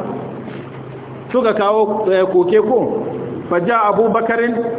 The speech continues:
wa Rasulullah sallallahu alaihi wasallam wadi'un ra'sahu ala fakhidhi qad nam. Abubakar sai zo inda Aisha. Ko da yazo ya isko manzo sallallahu alaihi wasallam ya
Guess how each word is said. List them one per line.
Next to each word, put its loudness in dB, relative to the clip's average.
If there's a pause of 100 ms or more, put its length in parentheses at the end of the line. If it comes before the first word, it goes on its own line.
(500)
wa 4
Rasulullah 2
sallallahu 2
alaihi 2
wasallam 2
wadi'un 2 (400)
ra'sahu 2
ala 2
fakhidhi 2
qad 0
nam. 2 (920)
Abubakar 2
sai 2
zo 4
inda 0
Aisha. -2 (880)
Ko 4
da 0
yazo 2
ya 4
isko 0
manzo 2
sallallahu 2
alaihi 2
wasallam 0
ya 2